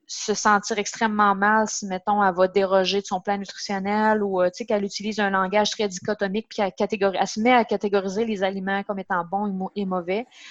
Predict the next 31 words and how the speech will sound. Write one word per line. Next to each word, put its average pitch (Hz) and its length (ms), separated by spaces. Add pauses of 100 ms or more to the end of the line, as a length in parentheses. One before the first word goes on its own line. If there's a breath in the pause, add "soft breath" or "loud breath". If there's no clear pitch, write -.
(320 loud breath)
Là, 240 260
là, 226 180
c'est 202 140
sûr 240 160
que - 60
je - 80
prends 214 100
le 202 80
temps 214 100
de 208 60
m'asseoir, 202 400
euh, 196 60
tu 180 140
sais, 220 60
avec 196 220
la 196 80
personne 196 300
dans 208 100
le 185 80
bureau 214 420
puis - 140
d'en 190 140
discuter 175 320
avec 196 260
elle, 196 80
dire, « 185 220
Ouais, 202 160
là, 202 100
tu 208 160
sais, 196 80 (140)
peut-être 208 320